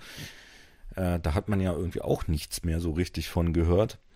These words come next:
Aber irgendwie ist es alles ein bisschen, ja. Pen and Paper hat heute ein Video zu Shoyoka gemacht und einmal richtig, äh, Luft gemacht. Das ist sehr interessant. Dann werde ich da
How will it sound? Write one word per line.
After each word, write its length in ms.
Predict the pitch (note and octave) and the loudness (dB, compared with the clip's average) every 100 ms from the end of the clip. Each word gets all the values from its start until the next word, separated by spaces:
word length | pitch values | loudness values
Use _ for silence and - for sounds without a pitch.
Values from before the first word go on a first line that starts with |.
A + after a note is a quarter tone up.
| - - - - - _ - - - - - _ _ - | -20 -20 -20 -20 -20 _ -20 -20 -18 -18 -20 _ _ -4
Aber 220 | D#2+ - | -2 0
irgendwie 260 | E2+ D#2 | 0 0
ist 140 | D#2 - | -4 -4
es 120 | D2+ | -6
alles 320 | - C#2 C#2+ | -4 -4 -2
ein 100 | D2 | -4
bisschen, 540 | B1+ - C2+ A#1 G#1+ - - - - - - - | -4 -6 -6 -6 -10 -12 -16 -20 -20 -20 -18 -2
ja. 320 | D3 F#2+ G#1 - - - - - - _ _ _ - - - - - - - - _ - | 2 2 2 -8 -14 -16 -20 -20 -20 _ _ _ -20 -20 -20 -18 -14 -14 -16 -20 _ 4
Pen 140 | - F3 | 6 10
and 100 | E3+ | 10
Paper 200 | G3+ G3+ | 10 8
hat 120 | F#3 | 6
heute 200 | E3+ E3 | 6 4
ein 200 | C3+ A2+ | 0 0
Video 220 | E3+ F3 | 4 4
zu 220 | C3 C3 | 4 2
Shoyoka 880 | C3+ - A#2+ G#2 D#2+ E2+ C3+ - D2+ | 4 4 2 2 2 2 0 0 0
gemacht 500 | C#2 D2 F2+ - - | 0 0 0 -2 -4
und 160 | E2 - | -6 -4
einmal 320 | F#2 G2 F2 | -2 -2 -2
richtig, 440 | F#2 - D2 - | -6 -6 -6 -4
äh, 60 | D#2+ | -4
Luft 340 | D#2 - - | -2 -4 -6
gemacht. 320 | F2+ F2+ - | -6 -4 -4
Das 160 | - - | -6 -6
ist 160 | - - | -8 -2
sehr 160 | D#2+ | -2
interessant. 500 | C#2 F#2 - - - | -2 -6 -4 -4 -4
Dann 140 | E2 E2 | -2 -2
werde 100 | F2 | -2
ich 140 | - | -2
da 340 | D#2+ E2 E2 | 0 0 -2